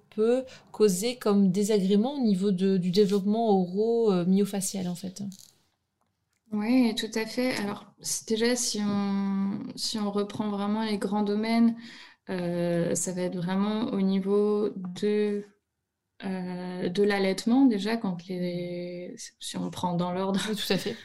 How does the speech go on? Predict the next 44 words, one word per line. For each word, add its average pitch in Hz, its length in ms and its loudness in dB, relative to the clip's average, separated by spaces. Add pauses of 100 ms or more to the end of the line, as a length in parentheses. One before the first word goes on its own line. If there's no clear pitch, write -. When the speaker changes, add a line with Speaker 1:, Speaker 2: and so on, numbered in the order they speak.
(220)
Speaker 2:
Euh, 165 600 0
ça 180 200 -2
va 180 80 0
être 175 120 -2
l'allaitement, 214 760 0
ça 214 220 0
peut 185 240 -4
être 190 340 0
aussi 208 280 0
l'alimentation 190 800 -2
au 190 40 -6
biberon, 208 380 2
parce 196 260 -2
que - 160 -6
c'est 180 180 -4
pas 180 120 -4
parce 180 220 -4
qu'on 185 140 -4
place 180 240 -6
un 180 120 -4
enfant 175 300 -4
au 185 60 -2
biberon 196 360 0
que 220 60 -2
ça 180 120 -2
se 170 100 -8
passera 170 360 -8
forcément 180 540 -6
mieux. 180 260 2
Speaker 1:
Mhm. 175 240 -2 (800)
Speaker 2:
Euh, 190 500 -6 (140)
ensuite, 208 520 -2
euh, 190 280 0
ça - 500 -4
va 190 100 0
être, 196 280 0
euh, 190 200 2
parfois 190 380 -2
au 202 60 2
niveau 196 260 2
de 196 60 2
la 196 100 2
diversification 196 880 -2
alimentaire, 208 720 2